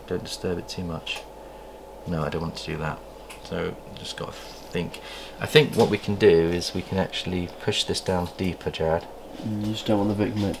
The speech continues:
Speaker 2: vermiculite to touch the eggs.
Speaker 1: Yeah. 'Cause I, I do think that, uh, they will fit in, but I know Rob says that there's not normally a problem if it touches. He's, he's had them touched before, and he said it's normally okay.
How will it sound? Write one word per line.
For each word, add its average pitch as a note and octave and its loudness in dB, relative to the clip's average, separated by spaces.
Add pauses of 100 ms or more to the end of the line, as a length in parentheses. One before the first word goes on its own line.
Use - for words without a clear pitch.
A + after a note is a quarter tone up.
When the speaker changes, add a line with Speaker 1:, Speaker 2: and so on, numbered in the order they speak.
(140)
Speaker 2:
vermiculite G2+ 2
to G2+ -8
touch - -2
the G2 -2
eggs. G2+ -6 (300)
Speaker 1:
Yeah. E2+ 4 (1600)
'Cause F#2 2
I, E2+ 2
I - 4
do G#2 0
think F#2 0
that, - -2
uh, E2+ 4 (180)
they F#2 2
will G2+ 6
fit - 0
in, E2 0 (840)
but D#2+ 2 (1000)
I - 4
know D#3 12
Rob B2 8
says E2 2
that - -2
there's F#2+ 0
not A2 0
normally G2+ 2
a F2+ 0
problem G#2 0
if - -6
it - -8
touches. - -2 (180)
He's, F#2 -6
he's G2 -4
had G2 0
them F2+ -4
touched - -4
before, E2 -2
and F2 0
he F2 0
said F2 -2
it's - -6
normally F#2 0
okay. F2+ 0